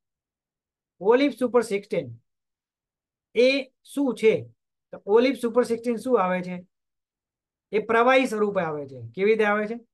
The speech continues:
પ્રવાહી સ્વરૂપે. કેવી સ્વરૂપે? પ્રવાહીમાં આવે છે. નેક્સ્ટ, જમીનનું ભૌતિક બંધારણ સુધારે છે. નેક્સ્ટ, રાસાયણિક ખાતરની જરૂરિયાત ઓછી થવાથી એનો ખર્ચ ઘટે છે.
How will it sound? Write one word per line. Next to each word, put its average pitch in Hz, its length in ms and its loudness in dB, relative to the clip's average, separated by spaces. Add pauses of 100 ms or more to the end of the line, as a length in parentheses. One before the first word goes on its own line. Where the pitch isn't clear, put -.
(140)
પ્રવાહી 196 520 0
સ્વરૂપે. 143 400 -14 (420)
કેવી 208 200 0
સ્વરૂપે? 196 320 -6
પ્રવાહીમાં 175 560 -4
આવે 143 220 -10
છે. 170 100 -16 (460)
નેક્સ્ટ, 180 340 -6 (2000)
જમીનનું 254 440 0
ભૌતિક 196 360 0
બંધારણ 202 380 -6
સુધારે 156 460 -10
છે. 117 140 -16 (420)
નેક્સ્ટ, 185 320 -6 (480)
રાસાયણિક 220 460 -2
ખાતરની 240 360 -2
જરૂરિયાત 220 440 -2
ઓછી 208 240 -4
થવાથી 220 360 -4
એનો 226 180 -6
ખર્ચ 214 360 -6
ઘટે 151 340 -12
છે. - 120 -20